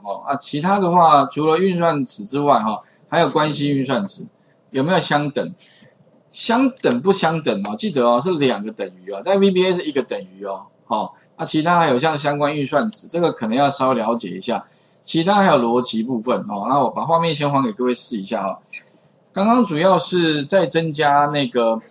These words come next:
转型部分哦，除了 string 之外，I N T还有 float 哦。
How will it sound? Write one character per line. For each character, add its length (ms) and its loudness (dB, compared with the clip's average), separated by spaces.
转 240 2
型 200 -2
部 140 2
分 180 0
哦， 120 2
除 180 -4
了 80 2
string 400 -4
之 120 -2
外 180 2
，I 200 0
N 160 0
T 180 -4
还 120 0
有 60 -2
float 520 -8
哦。 220 -6